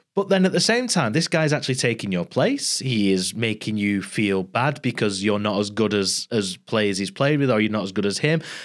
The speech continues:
You've got Harry Maguire, whose nose is out of joint because Ronaldo's coming in and he's the Portugal captain. He was Real Madrid captain, I think, was he? And probably Juventus captain at some point.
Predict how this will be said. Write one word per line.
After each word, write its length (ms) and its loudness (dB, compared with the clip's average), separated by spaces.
You've 100 0
got 160 0
Harry 220 0
Maguire, 420 2
whose 180 6
nose 280 2
is 100 2
out 160 2
of 60 0
joint 240 2
because 220 0
Ronaldo's 440 2
coming 220 -4
in 120 0
and 140 0
he's 200 -2
the 100 -6
Portugal 440 0
captain. 460 -2
He 80 -2
was 240 -4
Real 180 0
Madrid 300 -2
captain, 320 -4
I 80 -2
think, 180 -2
was 120 0
he? 200 4
And 340 -2
probably 280 0
Juventus 360 0
captain 320 -2
at 80 -2
some 220 0
point. 380 0